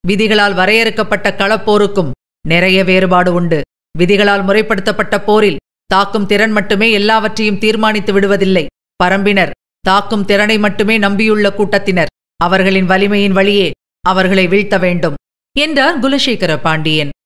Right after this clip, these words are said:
அவர் சொல்வதை சற்று ஆழ்ந்து சிந்தித்தனர். என்ன செய்யலாம் என்ற கேள்வியே மிச்சம் இருந்தது. முதன்முறையாக கபிலர் பேச வந்தபோது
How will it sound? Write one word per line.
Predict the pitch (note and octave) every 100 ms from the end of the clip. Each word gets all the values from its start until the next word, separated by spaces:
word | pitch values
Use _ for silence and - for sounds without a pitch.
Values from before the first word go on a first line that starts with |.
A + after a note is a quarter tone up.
| _ -
அவர் | C#4+ F4+
சொல்வதை | D4+ C4+ C4+ D#4+
சற்று | C4+ A3 A#3 E3
ஆழ்ந்து | E3+ A3 A#3+
சிந்தித்தனர். | - F3 E3 - D#3+ D3+ D3 - _ -
என்ன | C4+ F#4
செய்யலாம் | F#4+ D4 B3 A3 A#3 G#3+ C#3 -
என்ற | A3 G#3
கேள்வியே | G3+ G3+ G#3 B3+ B3 G#3+ A3
மிச்சம் | C#4+ G#3+ - G#3+
இருந்தது. | D#3+ D#3 D3+ D3 D3+ D3 - _ _ _ _ _
முதன்முறையாக | E3 F3 F#3+ G3 F#3+ F#3 F#3+ G3
கபிலர் | G3 F#3 G3+ F#3+
பேச | G3+ G#3 G#3
வந்தபோது | G3+ G3+ G3+ G3+ F#3